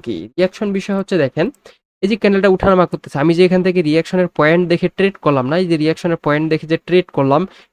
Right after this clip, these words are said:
এটা হচ্ছে রিয়াকশন। এই যে ক্যান্ডেলটা উঠানামা করতেছে, এটা হচ্ছে রিয়াকশন। এই রিয়াকশন দেখে কোনোদিনও ট্রেড করা যায় না, রিয়াকশনের কনফার্মেশন। just আপনাদেরকে সাপোজ যেই, এই যেটা বুঝাইলাম, এটা আমাদের একটা পয়েন্ট, এখানে আমাদের কি করছিল? আহ, বায়ার্স,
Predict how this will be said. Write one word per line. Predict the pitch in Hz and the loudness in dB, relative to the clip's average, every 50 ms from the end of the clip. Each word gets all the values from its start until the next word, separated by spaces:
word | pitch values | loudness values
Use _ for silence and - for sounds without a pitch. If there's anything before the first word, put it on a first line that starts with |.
| - - | -6 -2
এটা | 165 190 180 | 0 0 0
হচ্ছে | 175 - - 175 170 | 0 0 0 0 2
রিয়াকশন। | 185 185 180 - - - 135 139 | 2 2 2 0 -2 -4 -4 -2
এই | 135 | -2
যে | 151 147 | -2 -2
ক্যান্ডেলটা | - 160 156 156 156 156 156 147 | -2 0 0 0 0 0 0 -2
উঠানামা | - 175 165 165 165 160 160 | 0 0 2 2 2 2 0
করতেছে, | 170 - - 180 - 190 | -4 -6 -6 -4 -2 0
এটা | 170 170 | 0 0
হচ্ছে | 165 - 170 170 185 | 0 0 0 0 2
রিয়াকশন। | 202 196 - - - 147 - - _ _ - _ _ _ - | 2 2 0 -2 -6 -6 -6 -6 _ _ -20 _ _ _ -4
এই | 135 131 135 | -2 0 2
রিয়াকশন | 160 175 180 - - 208 196 185 180 | 2 2 0 0 0 -2 0 2 2
দেখে | 175 - 202 180 - | 2 2 0 0 2
কোনোদিনও | 175 170 160 156 160 165 160 - - | 0 0 2 0 0 0 -2 0 2
ট্রেড | 196 214 202 - - | 2 2 2 0 0
করা | 180 151 143 135 127 | 0 2 2 2 0
যায় | 127 127 147 | 0 0 0
না, | 208 - _ - - - _ _ _ - | -2 -2 _ -10 -20 -20 _ _ _ 2
রিয়াকশনের | 160 180 185 - - 190 190 180 - 196 | 2 2 2 2 0 -2 -2 0 0 0
কনফার্মেশন। | 196 185 - 185 160 143 - 151 135 135 | 0 0 0 -2 -2 -2 -4 -4 -2 0
just | 170 170 - - 160 | 0 0 -2 -4 -6
আপনাদেরকে | - - 165 156 170 160 - 165 - | -4 -4 -4 -2 -4 -4 -6 -6 -6
সাপোজ | - 175 - 170 170 156 - | -6 -2 0 0 0 0 0
যেই, | 170 175 170 - - 156 | 0 0 0 -2 -4 -4
এই | 170 151 | -2 -2
যেটা | 156 160 160 156 135 139 | -2 0 0 0 -2 -2
বুঝাইলাম, | 139 139 139 143 170 180 160 | 0 0 0 0 0 -2 -2
এটা | 135 139 135 131 | 0 0 0 0
আমাদের | 131 131 131 131 127 | 0 -2 -2 -4 -6
একটা | - 135 - - | -6 -6 -2 0
পয়েন্ট, | 147 143 165 202 226 - - - - _ _ _ - 127 | 2 2 2 2 0 -4 -8 -18 -20 _ _ _ -8 -4
এখানে | - 151 139 139 135 | 0 2 2 4 4
আমাদের | 135 135 127 135 131 - | 2 2 0 -2 -4 -6
কি | - 202 - | -4 0 2
করছিল? | 208 180 - - 170 143 - - _ _ _ _ _ _ _ _ _ _ | 2 2 2 2 2 2 2 0 _ _ _ _ _ _ _ _ _ _
আহ, | - 131 127 123 | -2 0 0 0
বায়ার্স, | 123 135 143 143 156 165 160 - | 2 2 2 4 2 2 0 -2